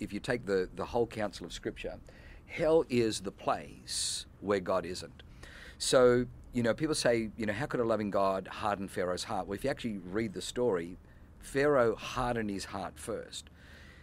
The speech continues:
Romans one tells us that's, that because they did not,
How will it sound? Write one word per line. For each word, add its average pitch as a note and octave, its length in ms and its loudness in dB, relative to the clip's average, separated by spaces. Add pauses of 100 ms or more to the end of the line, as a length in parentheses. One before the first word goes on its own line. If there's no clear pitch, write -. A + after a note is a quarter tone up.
(360)
Romans C#3 460 2
one A#2 300 2
tells E3+ 420 0
us - 540 -6 (100)
that's, A#2+ 400 0 (180)
that A#2+ 240 2
because F#3 520 0
they D3 160 6
did C#3 240 2
not, A#2 240 2